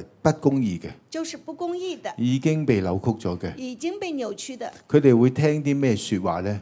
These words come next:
Speaker 2: 他們會聽一些什麼話呢？
Speaker 1: 奸詐之言。
Speaker 2: 奸詐之言。
Speaker 1: 說謊嘅會聽啲咩說話呢？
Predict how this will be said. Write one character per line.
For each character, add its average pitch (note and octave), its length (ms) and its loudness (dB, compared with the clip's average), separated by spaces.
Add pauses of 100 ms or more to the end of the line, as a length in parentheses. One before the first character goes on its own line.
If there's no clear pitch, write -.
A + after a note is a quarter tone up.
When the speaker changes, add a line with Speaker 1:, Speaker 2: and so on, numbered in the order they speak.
Speaker 2:
他 F4 120 -10
們 F#4 120 -6
會 D#4+ 100 -6
聽 F4 220 -8
一 E4+ 40 -4
些 E4 180 -6
什 C#4 160 -8
麼 G#3+ 120 -8
話 D#4 240 -6
呢？ C4+ 380 -8
Speaker 1:
奸 C#3 300 0
詐 G2 220 -2
之 - 160 -8
言。 F2+ 260 -6 (220)
Speaker 2:
奸 F4+ 300 -8
詐 A#3 220 -6
之 B3+ 180 -14
言。 G3+ 340 -8
Speaker 1:
說 E3 220 4
謊 E3+ 360 6
嘅 A2 380 4
會 G#2 180 6
聽 C3 300 -2
啲 B2+ 160 0
咩 B2 140 2
說 G2+ 180 -4
話 F2+ 200 -2
呢？ G2+ 200 -4